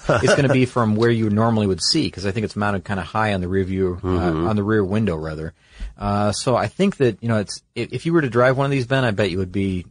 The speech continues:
Speaker 2: I would, bet, I bet you would switch camps immediately.
Speaker 1: Well, I,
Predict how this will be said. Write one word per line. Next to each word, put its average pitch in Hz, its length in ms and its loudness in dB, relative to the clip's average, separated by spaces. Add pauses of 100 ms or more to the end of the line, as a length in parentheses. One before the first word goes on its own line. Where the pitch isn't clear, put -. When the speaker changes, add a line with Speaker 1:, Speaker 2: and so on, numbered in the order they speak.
(180)
Speaker 2:
I 107 80 -4
would, 113 180 0
bet, 92 160 -4
I 104 60 -4
bet 107 140 0
you 101 80 0
would 87 100 -4
switch - 340 -2
camps 98 320 -4
immediately. 85 640 -6 (480)
Speaker 1:
Well, 165 300 4 (140)
I, - 160 -2